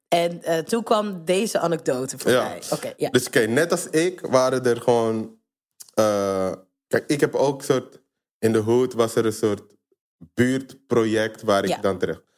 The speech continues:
Speaker 2: Zo waren er in alle hoods, waren er buurtprojecten, zeg maar. Maar ook volgens mij in Amsterdam-West. En in Amsterdam-West had je een groepje jongens die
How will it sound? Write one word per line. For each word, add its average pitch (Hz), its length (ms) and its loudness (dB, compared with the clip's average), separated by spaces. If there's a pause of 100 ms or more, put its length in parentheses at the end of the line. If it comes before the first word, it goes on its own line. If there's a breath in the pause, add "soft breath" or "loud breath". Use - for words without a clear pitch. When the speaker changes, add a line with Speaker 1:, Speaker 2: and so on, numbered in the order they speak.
(140)
Speaker 2:
Zo - 160 2
waren 143 300 2
er 127 100 2
in 120 160 0
alle 135 240 2
hoods, 117 580 -2
waren 107 320 2
er 95 120 -4
buurtprojecten, 101 640 -2
zeg 82 140 -8
maar. 82 160 -4
Maar 95 140 -2
ook 117 200 2
volgens - 240 -6
mij 104 100 -2
in 101 80 -4
Amsterdam-West. 90 720 -4 (200)
En 117 100 4
in 123 120 -2
Amsterdam-West 123 720 0
had 120 140 -2
je 113 60 -2
een 101 100 0
groepje - 360 -2
jongens 87 520 -4 (260)
die 110 200 -2